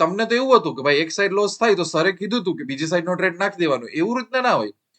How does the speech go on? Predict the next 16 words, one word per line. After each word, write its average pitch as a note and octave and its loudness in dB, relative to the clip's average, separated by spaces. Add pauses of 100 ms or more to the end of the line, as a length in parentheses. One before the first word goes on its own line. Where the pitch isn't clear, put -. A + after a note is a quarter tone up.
(440)
લોજિક C#3 -2
હોય, E3+ 4
જ્યાં C3 0
આપણને E3+ -2
લાગે E3 -2
કે E3 -4
ખરેખર D#3 -2
માર્કેટ D3 -2
આખું D#3 -6
ચેન્જ D3+ -6
થાય D3+ 0
છે, F3 2 (680)
ત્યાં D3+ -2
ખરેખર F3 0
ઊંધો C#3+ 0
ટ્રેડ E3 0